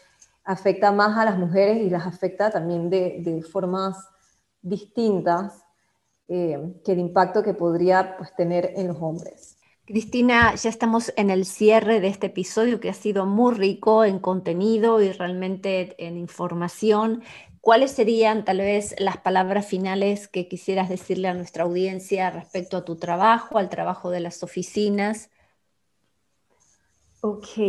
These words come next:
Speaker 1: yo quisiera, bueno, concluir quizás con algunas medidas concretas que se pueden tomar para abordar la corrupción en, en los casos de trata, porque sí que estamos trabajando,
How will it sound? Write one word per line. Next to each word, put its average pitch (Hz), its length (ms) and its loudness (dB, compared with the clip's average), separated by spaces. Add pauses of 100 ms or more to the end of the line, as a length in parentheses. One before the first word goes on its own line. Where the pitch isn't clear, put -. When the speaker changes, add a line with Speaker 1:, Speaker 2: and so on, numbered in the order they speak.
Speaker 1:
yo 208 160 4
quisiera, 254 720 4
bueno, 214 420 2
concluir 214 560 4
quizás 262 500 4 (100)
con 254 280 6
algunas 208 800 4
medidas 226 520 4
concretas 277 760 0 (260)
que 214 100 -8
se 208 160 -4
pueden 220 600 0
tomar 202 420 0
para 233 200 2
abordar 190 540 4
la 220 180 0
corrupción 208 640 -4
en, 202 300 -6 (300)
en 208 120 0
los 202 140 0
casos 208 300 -2
de 226 120 0
trata, 208 540 0
porque 180 880 -4
sí - 360 -8
que 262 60 0
estamos 247 400 -2
trabajando, 196 1080 0